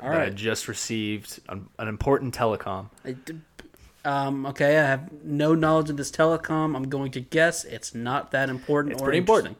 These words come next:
Speaker 2: interesting. Here we
Speaker 1: So,
Speaker 2: go.
Speaker 1: our buddy who, uh, is doing the logo slash artwork, whatever you wanna call it.
Speaker 2: Mm-hmm, I'm intrigued.
Speaker 1: He says he's working on it. He's gonna send us something in a group,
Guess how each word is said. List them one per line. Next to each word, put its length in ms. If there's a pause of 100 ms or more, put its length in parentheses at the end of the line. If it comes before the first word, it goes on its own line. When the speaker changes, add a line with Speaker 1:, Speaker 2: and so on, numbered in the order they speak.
(120)
Speaker 2:
interesting. 0
Here 120
we 60
Speaker 1:
So, 220
Speaker 2:
go. 140 (120)
Speaker 1:
our 160
buddy 420 (840)
who, 280
uh, 260
is 200
doing 300
the 80
logo 680
slash 840
artwork, 540 (180)
whatever 320
you 60
wanna 120
call 220
it. 80
Speaker 2:
Mm-hmm, 380
I'm 120
intrigued. 360
Speaker 1:
He 80
says 320
he's 140
working 340
on 180
it. 140
He's 180
gonna 160
send 300
us 100
something 540
in 100
a 40
group, 460